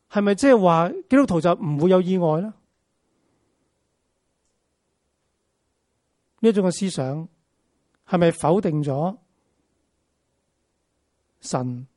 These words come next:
係一個慈愛嘅神？呢一種嘅思想係咪表達咗佢哋自己冷血同埋涼薄？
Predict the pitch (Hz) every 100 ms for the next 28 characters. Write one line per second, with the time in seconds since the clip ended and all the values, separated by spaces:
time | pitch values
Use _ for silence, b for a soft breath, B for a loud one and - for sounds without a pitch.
0 | _ _ _ _ _ _ _ - 160 180
1 | 156 - 135 131 135 135 - 117 _ _
2 | _ _ _ _ _ _ _ _ _ _
3 | _ _ _ _ _ _ _ _ _ _
4 | _ - 226 196 180 196 190 143 131 156
5 | _ b b b 185 180 190 220 170 170
6 | 180 165 - 156 170 139 139 147 123 123
7 | 117 113 117 123